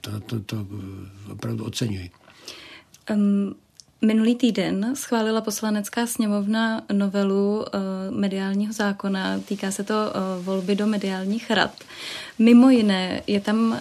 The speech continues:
Speaker 2: i vlastně ta změna, že by se na volbě členů, em,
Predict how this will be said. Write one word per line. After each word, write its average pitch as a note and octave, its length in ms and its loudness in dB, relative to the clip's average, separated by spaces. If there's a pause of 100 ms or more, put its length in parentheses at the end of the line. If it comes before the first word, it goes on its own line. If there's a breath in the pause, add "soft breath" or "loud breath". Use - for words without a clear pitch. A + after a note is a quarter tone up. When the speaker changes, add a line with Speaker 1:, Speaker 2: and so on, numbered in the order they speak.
(100)
Speaker 2:
i G#3+ 100 -2 (640)
vlastně G3+ 320 -2
ta G#3+ 100 0
změna, G3 720 2
že G3 120 -2
by G3 100 -2
se A3 160 -2
na G#3 100 2
volbě G3 500 2
členů, G3 640 0 (100)
em, F#3 320 -4